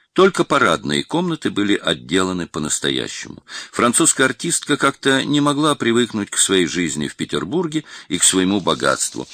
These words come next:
Хотя уезжать из России она нисколько не собиралась,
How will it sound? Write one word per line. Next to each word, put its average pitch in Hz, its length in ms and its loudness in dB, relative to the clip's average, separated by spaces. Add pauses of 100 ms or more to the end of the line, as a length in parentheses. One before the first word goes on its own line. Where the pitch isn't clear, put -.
(220)
Хотя 135 500 4
уезжать 123 680 4
из 107 100 0
России 120 420 4
она 120 180 2
нисколько 123 460 0
не 127 100 0
собиралась, 196 640 2